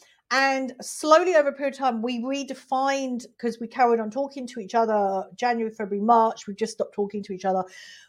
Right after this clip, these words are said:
January, February, March, we redefined it. We were friends and we were just talking to each other. He never came out to see me here, um, which for me was very disappointing. Um, and I was quite hurt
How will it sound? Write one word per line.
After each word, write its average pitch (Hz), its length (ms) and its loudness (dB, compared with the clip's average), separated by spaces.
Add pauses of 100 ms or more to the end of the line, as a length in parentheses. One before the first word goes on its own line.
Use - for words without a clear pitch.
(200)
January, 330 340 6
February, 277 300 0
March, 262 320 6
we 240 80 -6
redefined 277 580 0
it. 202 140 -2
We 240 140 0
were 233 100 0
friends 262 560 6
and 226 160 0
we 233 100 0
were 220 120 -2
just 226 240 0
talking 220 420 2
to 196 100 -6
each 185 160 -10
other. 160 240 -6 (360)
He 277 140 2
never 285 340 6
came 262 320 -2
out 208 320 0 (160)
to 226 120 -2
see 233 260 0
me 214 220 -2
here, 185 400 -6 (540)
um, 220 500 4 (160)
which 254 600 0
for 247 160 -4
me 277 680 0 (480)
was 247 440 10
very 240 260 4
disappointing. 208 960 -4 (480)
Um, 202 500 4
and 208 160 0
I 202 160 2
was 185 220 -2
quite - 260 2
hurt 233 380 4